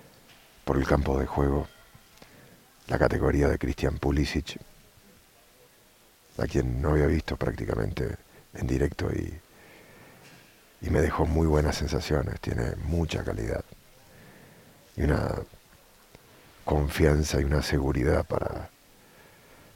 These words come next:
para moverse que, que deja huella. Y luego lo bien trabajado que está el,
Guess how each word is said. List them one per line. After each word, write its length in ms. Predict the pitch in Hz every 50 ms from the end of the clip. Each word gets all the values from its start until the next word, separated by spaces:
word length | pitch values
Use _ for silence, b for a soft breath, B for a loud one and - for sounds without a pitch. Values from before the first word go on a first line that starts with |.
| B -
para 180 | 82 78 78
moverse 540 | 73 71 71 78 85 90 85 - - 87 80
que, 360 | - 78 78 73 73 76 - - - - - - - - - - - - - - - - - _ _ - _ _ - B B B B B B B
que 120 | - - 71
deja 240 | 76 73 - -
huella. 420 | 76 78 78 76 71 - - - - - - - - - _ _ _ - - - - _ _ _ - - - _ _ _ _ _ _ _ _ _ _ _ - B B B B B B B B B B B -
Y 60 | -
luego 220 | 80 85 92 104
lo 80 | 98 87
bien 180 | 85 90 90 92
trabajado 540 | 98 87 76 76 78 - 90 85 82 82
que 80 | 76 78
está 220 | 76 - - 67 - -
el, 360 | - - - - - 78 78